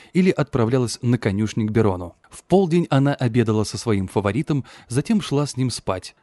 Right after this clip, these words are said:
а потом выслушивала сплетни, сказки и песни фрейлин и приживалок. Одевалась Анна обычно в длинные домашние светло-голубые или зеленые платья восточного покроя, повязывая при этом голову мещанскими красными платками.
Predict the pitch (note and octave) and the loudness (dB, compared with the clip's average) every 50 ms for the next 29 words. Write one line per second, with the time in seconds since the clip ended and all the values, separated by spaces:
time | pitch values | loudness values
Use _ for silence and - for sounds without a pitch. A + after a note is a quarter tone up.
0 | _ - - A#2+ C#3+ - - F#3+ F3 D#3 - B2 A#2+ C#3 C3+ - - C#3+ C3+ - | _ -6 -4 -2 -2 0 0 0 0 -2 -2 -2 -2 -2 -2 -2 -4 -4 -2 -2
1 | C3 B2+ C3 C3 B2 - - - B2+ D3 E3 D#3 - C#3 C3 - - - A#2 B2+ | -2 0 0 -2 -2 -4 -4 -2 -2 0 -2 -2 -2 -4 -4 -4 -4 -4 -4 -4
2 | C3 - - C#3 B2+ - - B2 G#2+ - A2 G2+ - - G#2 G2 - - A#2+ C#3+ | -4 -6 -6 -8 -6 -6 -6 -6 -4 -2 -4 -4 -4 -6 -8 -6 -4 -4 -2 -2
3 | D3+ C#3 C3+ C3+ B2+ - - A#2+ - A#2+ G#2+ G2 G2+ G2 F#2+ F#2 F2+ E2+ E2+ - | -2 -2 -4 -4 -6 -6 -6 -6 -4 -4 -4 -4 -4 -4 -4 -6 -8 -10 -16 -18
4 | - - _ _ _ _ - B2+ A2+ A2 A#2+ C#3+ F#3+ G#3 E3+ D3 - - C3 B2+ | -20 -20 _ _ _ _ -6 -4 -2 -2 -2 -2 -2 -2 -2 -4 -4 -2 -2 0
5 | A#2 G#2+ G2+ G2+ G#2 D#3+ - - - C#3+ C3+ A2+ G#2+ G2+ A#2 G#2+ C3 D#3 D#3 D#3 | 0 0 -2 -2 -4 -4 -6 -4 -4 -4 -4 -4 -2 -2 -2 0 0 -2 -2 -2
6 | C#3+ C#3 C3 B2 G#2+ G#2 G#2+ G2 G#2 B2+ A#2+ - - B2 A#2 A#2 A2+ - - _ | -2 -2 -2 -2 -2 -4 -4 -4 -2 -4 -6 -4 -4 -4 -2 -2 -4 -6 -10 _
7 | _ - - - C3 - - - G#2+ A#2 A2+ A#2 A#2+ E3 F#3 E3+ E3 D3 - E3 | _ -8 -4 -4 -2 -2 -2 -4 -2 -2 -2 -2 -2 -2 -2 -4 -4 -4 -2 -2
8 | D#3 D3+ A#2+ A2 A#2 A2 B2+ B2 A2+ A2 G2+ G2 - A2+ C3 C#3+ - - C3 A2+ | 0 0 0 0 0 0 0 0 0 -2 -2 -2 -2 -4 -4 -4 -4 -4 -4 -2
9 | A#2+ G#2+ - - A2 F#2+ - - A2 G#2 G#2 - C3 - - - G#2+ F#2+ F#2 F#2 | -4 -4 -4 -4 -6 -6 -4 -6 -6 -4 -4 -4 -6 -4 -2 -2 -2 -2 -2 -6
10 | - - - _ _ _ - A#2 G#2+ B2+ A#2 A2 A2 G#2+ G#2 G2+ - A2+ A2 G#2 | -10 -16 -20 _ _ _ -2 0 0 0 -2 -2 -2 -2 -2 -2 -2 -4 -4 -2
11 | A2+ G2+ G2 G2+ B2+ D3+ D3+ C#3+ C3+ C3+ C#3 - - C3 B2 C3 B2+ A#2 - - | -2 -4 -4 -4 -4 -4 -2 -2 -2 -2 -2 -2 -2 0 2 2 2 0 0 -2
12 | - B2+ C3 C3 - - - C3 B2 A#2+ - A#2+ A2 G#2 - - G#2+ G#2 G#2+ - | -2 -2 -2 -2 -6 -6 -4 -4 -4 -4 -2 -2 -2 -2 -2 -4 -6 -6 -4 -4
13 | - G#2+ G#2 - - G#2+ F#2+ F#2 F2 E2+ F2 | -4 -4 -4 -4 -4 -6 -6 -6 -10 -16 -20